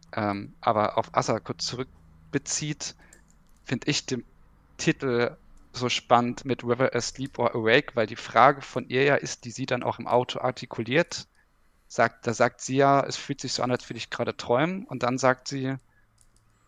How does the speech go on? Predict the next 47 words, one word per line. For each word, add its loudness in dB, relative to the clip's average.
wobei, 4
nein, 6
ich -8
glaube, 0
ich -6
habe 2
bis -8
jetzt 0
geträumt 2
und -4
jetzt -4
bin -6
ich -8
wach. -4
So, -8
am -4
nächsten 0
Morgen 4
sagt -4
sie -10
dann -2
aber, 0
als -8
sie -6
Baku 2
betrachtet, -4
und -8
irgendwie 0
man 2
merkt, 4
irgendwas 0
hat -6
sie -6
erkannt, -4
irgendwas -6
hat -10
sich -10
geändert, -4
ähm, -4
sagt -2
sie, -6
"Nein, 4
du -12
bist -12
gar -2
nicht -12
Ryuhei. -6